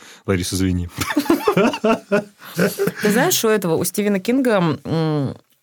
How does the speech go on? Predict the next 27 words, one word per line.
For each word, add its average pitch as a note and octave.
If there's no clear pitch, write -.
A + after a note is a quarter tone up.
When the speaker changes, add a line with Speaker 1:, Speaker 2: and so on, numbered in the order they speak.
Speaker 2:
он F3+
рассказывал, F3
что D3+
однажды, E3
ну, G3+
ему F#3
часто F3+
задают D#3+
вопрос, D#3+
что -
вас D#3
вдохновляет, F3+
и F#3
он E3
говорит: E3+
«Однажды F3+
я D#3+
летел D#3+
в D#3+
самолёте, F3
и F#3
какой-то -
мужик D#3
на E3+
соседнем D#3
кресле D3+
сказал: D3